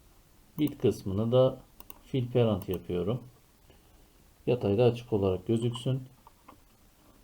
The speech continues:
Aşağı geliyorum. Buradan da sensörler kısmında barcode scanner'ı buraya atıyorum.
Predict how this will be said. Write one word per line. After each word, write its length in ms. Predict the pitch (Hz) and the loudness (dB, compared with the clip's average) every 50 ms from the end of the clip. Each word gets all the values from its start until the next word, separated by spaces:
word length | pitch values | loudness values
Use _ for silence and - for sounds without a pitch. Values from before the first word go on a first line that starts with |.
| _ - _ - _ - - _ _ _ | _ -20 _ -20 _ -20 -20 _ _ _
Aşağı 480 | 147 139 131 - - 127 110 101 101 101 | -2 -2 -2 0 0 2 2 4 2 2
geliyorum. 600 | 98 101 117 123 120 120 117 113 117 120 123 123 - | 2 2 0 2 2 4 4 4 2 2 0 0 2
Buradan 440 | 131 127 123 120 123 113 107 107 104 | 2 2 2 4 2 2 2 4 4
da 260 | 110 117 123 - - - - - - - _ _ | 4 4 2 0 -4 -12 -20 -20 -20 -20 _ _
sensörler 720 | - - 123 120 120 120 - 127 120 117 123 123 120 120 | -6 -2 0 0 0 2 4 4 4 6 4 4 2 2
kısmında 580 | - 107 92 - - 90 87 87 92 107 113 117 - | -2 -6 -6 -6 -6 -6 -4 -2 0 -2 -2 0 2
barcode 380 | - 117 117 117 - - 117 117 | 4 4 4 4 2 -4 -4 -4
scanner'ı 720 | - - - - - 127 117 117 107 101 90 90 87 - | -4 -14 -20 -4 0 2 2 4 4 2 2 0 -2 -2
buraya 300 | - 98 95 95 101 110 | 0 2 2 2 4 2
atıyorum. 480 | 120 120 - - 131 127 123 123 131 131 | 0 0 0 2 2 4 4 2 0 -2